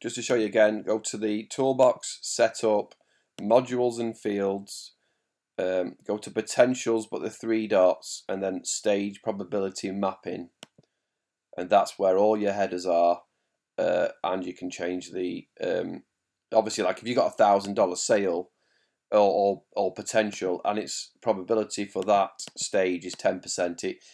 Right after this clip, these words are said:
it adjusts your funnel to having a hundred dollars in the funnel, doesn't it?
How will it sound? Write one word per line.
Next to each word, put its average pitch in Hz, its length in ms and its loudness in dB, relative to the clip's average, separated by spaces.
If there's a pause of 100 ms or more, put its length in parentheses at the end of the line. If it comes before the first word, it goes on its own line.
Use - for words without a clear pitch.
(120)
it 98 140 -2
adjusts 123 340 -4
your 101 100 -6
funnel 101 320 -4
to 98 200 -6
having 98 240 -4
a 92 80 -4
hundred 95 400 -8 (280)
dollars 92 320 0
in 87 120 -6
the 87 40 -8
funnel, 90 380 -6
doesn't 92 240 -14
it? 90 160 -8